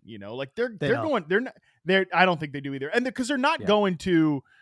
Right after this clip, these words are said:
Speaker 1: they're not going to some, like, second round pick. They're going to, like, a, a nobody in Sam
Speaker 2: A
Speaker 1: Ehlinger,
Speaker 2: sixth
Speaker 1: like,
Speaker 2: rounder.
Speaker 1: a
Speaker 2: Yeah.
Speaker 1: sixth rounder, you know, like, in, in, it's week eight. Like, we're going into week eight here. This is not week frickin' fourteen or something like that. Like,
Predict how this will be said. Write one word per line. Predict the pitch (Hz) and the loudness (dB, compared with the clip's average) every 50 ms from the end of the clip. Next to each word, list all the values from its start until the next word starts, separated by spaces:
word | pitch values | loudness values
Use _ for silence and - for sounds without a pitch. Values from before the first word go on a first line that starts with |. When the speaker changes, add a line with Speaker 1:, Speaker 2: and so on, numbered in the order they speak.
| _ _ _ _ _ _ _ - | _ _ _ _ _ _ _ -2
Speaker 1:
they're | 175 196 | 0 2
not | 254 302 - - | 2 2 2 4
going | 202 208 214 196 | 4 4 4 4
to | 170 | 2
some, | - - 185 175 165 156 | 0 0 -2 -2 0 -2
like, | 151 139 131 - - _ _ _ _ _ _ _ _ _ _ _ _ _ _ _ _ _ | -4 -6 -6 -8 -14 _ _ _ _ _ _ _ _ _ _ _ _ _ _ _ _ _
second | - - 180 185 - 220 156 127 | -10 -4 -4 -4 -2 -2 -8 -6
round | 131 127 120 117 110 _ | -6 -8 -8 -8 -10 _
pick. | 123 117 120 139 _ - | -10 -10 -10 -10 _ -6
They're | 277 311 | -6 -4
going | 320 359 359 | -4 -2 -2
to, | 359 349 302 | -2 -2 -2
like, | 247 254 247 - | -2 -4 -2 0
a, | 214 175 160 147 131 - _ - | 2 2 2 0 -4 -16 _ -6
a | 156 170 165 143 - | -4 -4 -4 -4 -4
nobody | 165 160 185 254 330 214 151 113 101 87 98 120 | -2 4 4 4 4 4 0 -4 -6 -10 -12 -8
in | 139 160 151 | -6 -6 -6
Sam | - - 196 190 180 170 | -4 -2 0 0 2 2
Speaker 2:
A | 175 | 2
Speaker 1:
Ehlinger, | 202 208 180 147 | 2 2 4 2
Speaker 2:
sixth | 240 - - - 139 | 2 0 0 -4 -4
Speaker 1:
like, | - 175 | -2 2
Speaker 2:
rounder. | 180 180 185 165 123 104 87 87 - _ | 2 2 2 0 -2 -6 -8 -10 -14 _
Speaker 1:
a | 180 180 | -10 -10
Speaker 2:
Yeah. | - 120 113 | -8 -8 -6
Speaker 1:
sixth | - - - - - | -6 -6 -6 -8 -10
rounder, | 190 220 262 302 320 285 202 143 120 123 | -6 -4 -2 0 0 0 -2 -4 -6 -6
you | 135 147 | -8 -6
know, | 151 151 170 196 | -4 -2 -2 0
like, | 208 202 190 175 - _ _ _ _ _ _ _ _ - | 0 0 0 -2 -2 _ _ _ _ _ _ _ _ -4
in, | 226 226 220 220 - _ - | -2 -2 -2 -4 -6 _ -2
in, | 208 202 190 196 233 | 0 0 0 -2 -6
it's | 233 226 - - | -10 -12 -12 -6
week | 285 349 370 - 262 | -4 -4 -4 -4 -6
eight. | 285 339 320 214 - 131 | -6 -6 -6 -8 -10 -10
Like, | 165 156 208 | -10 -10 -8
we're | 262 262 | -10 -6
going | 302 311 302 277 254 | -4 -2 0 0 0
into | 208 - 220 | -2 -6 -10
week | 208 214 269 240 - | -14 -14 -14 -8 -6
eight | 226 294 294 226 | -4 -4 -2 -2
here. | 175 151 139 | -2 -4 -2
This | 160 208 - - | -2 -4 -4 -4
is | 214 143 | -8 -4
not | 196 254 277 214 156 | -2 -4 -4 -2 -4
week | 180 208 185 - | -6 -8 -8 -10
frickin' | - 208 220 - 190 156 131 | -8 -8 -8 -6 -8 -12 -10
fourteen | - 180 202 220 190 - - 190 226 277 262 | -8 -6 -8 -8 -8 -8 -6 -6 -4 -4 -4
or | 170 | -6
something | 139 - 151 135 131 135 131 | -8 -8 -10 -10 -10 -10 -10
like | 131 131 131 123 - | -8 -8 -10 -8 -6
that. | 143 156 175 185 | -6 -6 -4 -4
Like, | 170 151 | -6 -8